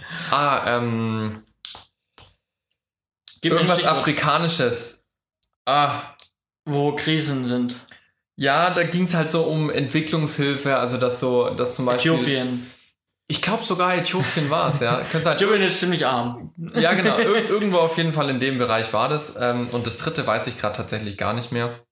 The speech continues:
Speaker 1: Ah, doch. Da war eine, war in Bolivien, der andere war in Südafrika, glaub ich,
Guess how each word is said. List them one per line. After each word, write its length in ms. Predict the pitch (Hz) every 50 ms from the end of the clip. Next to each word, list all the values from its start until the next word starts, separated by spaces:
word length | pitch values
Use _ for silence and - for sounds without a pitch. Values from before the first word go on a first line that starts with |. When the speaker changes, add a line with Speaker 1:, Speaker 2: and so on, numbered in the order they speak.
| - -
Speaker 1:
Ah, 100 | 175 190
doch. 280 | 170 202 196 202 - - - - - - - -
Da 240 | - 127 123 127 123
war 400 | 123 120 127 135 139 127 - -
eine, 520 | - 131 143 151 165 175 175 175 170 170
war 260 | 151 143 139 135 - -
in 160 | 135 135 120
Bolivien, 580 | 127 123 120 131 160 170 170 185 196 196 185
der 160 | 160 139 - -
andere 380 | 123 143 151 - - 156 135
war 380 | 139 135 131 131 131 120 - -
in 280 | 131 131 127 123 120
Südafrika, 760 | 117 120 117 117 - - 147 160 165 - - 185 165 - 175 170
glaub 300 | 170 170 165 170 175 190
ich, 140 | 190 190